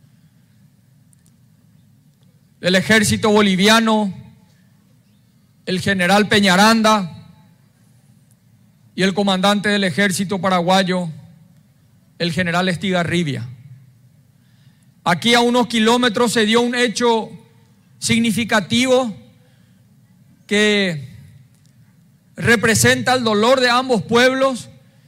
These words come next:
y por sobre todo ese, ese gran sentimiento que a pesar de ese enfrentamiento nos une.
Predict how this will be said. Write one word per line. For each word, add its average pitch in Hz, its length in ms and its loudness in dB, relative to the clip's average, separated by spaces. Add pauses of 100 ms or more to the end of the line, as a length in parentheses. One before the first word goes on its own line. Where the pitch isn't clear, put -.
(360)
y 202 100 -4
por 208 220 0
sobre 220 320 0
todo 226 520 -2 (2250)
ese, 214 640 -2
ese 220 260 0
gran 254 340 0
sentimiento 240 1080 -4 (460)
que 214 100 0
a 220 120 0
pesar 226 640 0 (1400)
de 214 180 0
ese 233 180 0
enfrentamiento 226 920 -4
nos 214 240 -6
une. 151 340 -8